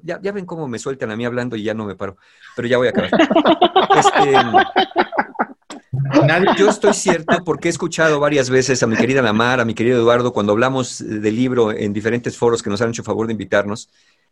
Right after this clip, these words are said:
Speaker 1: los escucho y digo, es que, eh, no, no, nomás porque teníamos que entregar, pero le hubiéramos escrito un chorro de cosas, pero yo creo que las mismas experiencias que estamos viviendo nos van dando nuevas ideas para poder seguir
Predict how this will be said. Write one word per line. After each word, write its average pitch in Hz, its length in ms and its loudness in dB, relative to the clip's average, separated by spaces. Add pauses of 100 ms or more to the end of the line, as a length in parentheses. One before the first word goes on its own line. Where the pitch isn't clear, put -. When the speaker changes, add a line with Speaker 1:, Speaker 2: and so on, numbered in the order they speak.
(160)
Speaker 1:
los 143 160 -2
escucho 185 340 -2
y 170 40 0
digo, 175 300 0
es 160 140 -2
que, 208 300 0 (380)
eh, - 60 -6
no, 120 340 -8
no, 113 360 -4
nomás 113 320 -2
porque 196 380 0
teníamos 131 480 0
que 151 340 2
entregar, 120 580 0
pero 123 320 0 (340)
le 127 120 -6
hubiéramos 165 340 -2
escrito 170 380 -4
un 160 80 -4
chorro 156 260 0
de 120 100 2
cosas, 180 380 -2
pero 147 260 -2
yo - 100 2
creo 208 180 -2
que 185 240 2 (220)
las 143 200 0
mismas 220 360 2
experiencias 151 600 2
que - 80 2
estamos 156 300 0
viviendo 156 560 -2
nos 143 240 -2
van 190 200 0
dando 180 300 -2
nuevas 160 440 -2
ideas 139 300 -2
para 120 220 -4
poder 120 240 -2
seguir 127 380 -8